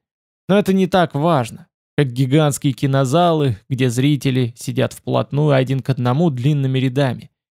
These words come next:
И если произойдет мощный взрыв, у них почти нет шансов спастись.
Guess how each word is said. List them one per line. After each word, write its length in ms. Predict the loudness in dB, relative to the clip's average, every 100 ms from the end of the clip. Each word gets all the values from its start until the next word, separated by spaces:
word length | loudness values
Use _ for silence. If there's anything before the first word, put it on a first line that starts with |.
| _ _
И 60 | 2
если 280 | 2 2
произойдет 540 | 2 2 4 2 0 -2
мощный 400 | -2 -2 -2 -2
взрыв, 360 | -2 -4 -4
у 40 | -4
них 200 | -4 -4
почти 320 | -6 -6 -6
нет 220 | -4 -2
шансов 400 | -2 -4 -4 -6
спастись. 640 | -10 -8 -10 -8 -10 -12